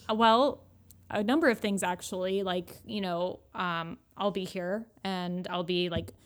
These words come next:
playing a video game or writing or on my phone. And, you know, my partner, Nicole, will be talking to me, and I'll be able to take in, in every word she's saying, but not be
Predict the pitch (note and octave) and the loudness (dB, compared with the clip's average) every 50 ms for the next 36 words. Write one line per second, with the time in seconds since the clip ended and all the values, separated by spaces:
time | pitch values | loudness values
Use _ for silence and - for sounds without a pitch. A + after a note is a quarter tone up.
0 | _ _ _ _ _ _ - - G3+ F#3+ F#3+ G3 G3+ G3+ F#3 G3 F3+ F#3+ F#3+ E3+ | _ _ _ _ _ _ 4 4 4 4 2 0 0 0 0 0 0 0 0 0
1 | F#3+ F#3+ F#3+ G3 G3 G3+ F#3+ G3 F3+ F3+ F#3+ F#3+ F#3+ F#3+ F#3+ F#3+ F#3+ F#3 F#3+ F#3+ | 0 -2 0 0 0 0 0 0 0 0 0 0 0 0 0 0 0 0 0 -2
2 | F#3+ F#3+ - - G3+ G3+ G3+ G3 G3+ G3 - - F3+ F3+ F3+ F3+ F#3 F3+ F3+ F3+ | -2 -4 -6 -4 -2 -2 0 0 -2 -2 -2 -2 -2 0 0 0 0 0 0 0
3 | F#3 F#3 - _ _ _ _ _ _ _ _ _ _ - - - A3+ G3+ G3 G3 | -2 -2 -4 _ _ _ _ _ _ _ _ _ _ -14 -6 -2 -2 0 0 0
4 | F#3+ G3 G3 F#3+ F#3+ - - - - - - G3 F#3+ E3+ F#3 F3+ - - _ - | -2 -2 -2 -2 -2 -4 -6 -6 -8 -6 -4 -4 -2 -2 -4 -6 -10 -12 _ -4
5 | F#3 F3+ F3+ F3 F3 F3 _ - G3 G3 - - F#3+ F#3 F#3 F3+ - G#3+ G3 F#3 | -2 0 0 -2 -4 -6 _ -4 -4 -4 -2 -2 -4 -4 -4 0 2 2 4 4
6 | F#3 F#3 F3+ F3 - G#3 F3+ F3+ - G#3+ F#3+ F#3+ - - F#3+ E3+ D#3+ D#3 - G3+ | 4 2 0 0 0 0 0 2 0 0 0 0 0 -2 -4 -4 -4 -4 -4 -4
7 | - - _ _ _ _ _ _ _ _ _ _ _ - A3 G#3+ G#3 G3+ G3 F#3+ | -6 -8 _ _ _ _ _ _ _ _ _ _ _ 2 2 4 4 4 2 0
8 | F#3+ G3+ A3 A#3 A3+ A#3+ A3+ G#3+ A3+ G3 A3 A3 - - A#3 G#3 G3 - A3 G#3 | 4 6 6 8 10 8 8 8 6 2 0 -2 0 2 2 2 4 2 2 2
9 | G#3 G3+ F#3+ F#3 F#3 F3+ - - - - G#3+ F3 G#3 G#3+ G3 F#3 G3 F#3+ F#3+ F#3+ | 2 0 0 -2 -4 -6 -8 -8 -2 -2 0 2 4 2 4 4 4 2 2 0
10 | - - F3+ E3 - - C#4 C#4 D4 C4+ G#3+ G3 F#3+ G3+ F#3 G#3 F#3+ - F#3+ G3 | -2 -2 0 2 4 4 4 6 6 4 4 4 4 2 2 2 0 0 0 0
11 | G3 G3+ G3 G3+ - - F#3+ G3 F#3 F#3 F3+ - - | 2 2 2 0 0 0 0 0 2 2 0 -2 -6